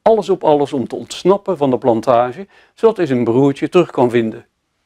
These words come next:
De opnamen voor de serie zijn deze week begonnen in Suriname. De serie vertelt een belangrijk stukje geschiedenis, zegt Daniel Kolf,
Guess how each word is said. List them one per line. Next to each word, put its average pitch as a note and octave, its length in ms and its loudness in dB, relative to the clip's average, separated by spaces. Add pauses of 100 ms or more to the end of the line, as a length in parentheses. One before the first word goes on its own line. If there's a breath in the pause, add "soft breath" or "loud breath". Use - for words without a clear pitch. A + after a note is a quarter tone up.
(500)
De G3+ 120 2
opnamen F#3 580 0
voor D3 140 -6
de C#3 60 -4
serie C#3+ 500 -2
zijn B2+ 300 -2
deze C#3 320 0
week B2+ 380 -2
begonnen A#2 500 0
in G#2+ 180 -6
Suriname. G#2+ 680 -4 (920 soft breath)
De C3+ 80 -2
serie C3 500 2
vertelt D3+ 340 0
een C3 100 0
belangrijk F3+ 480 -2
stukje D3 300 -4
geschiedenis, C#3+ 760 0
zegt C3+ 500 -4
Daniel B2+ 440 -2
Kolf, - 520 -4